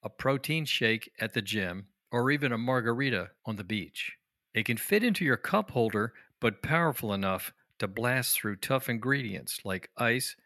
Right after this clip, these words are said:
and frozen fruit with ease. And BlendJet two is whisper quiet,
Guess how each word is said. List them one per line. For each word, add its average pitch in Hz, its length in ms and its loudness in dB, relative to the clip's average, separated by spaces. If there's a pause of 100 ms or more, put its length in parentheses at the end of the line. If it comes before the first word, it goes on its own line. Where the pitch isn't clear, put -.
(140)
and 95 120 -4
frozen 107 440 2
fruit 156 400 0 (140)
with 92 140 -8
ease. 107 480 -6 (280)
And 113 200 0
BlendJet 147 480 0
two 175 320 0
is 98 160 2
whisper 135 440 0
quiet, 123 580 0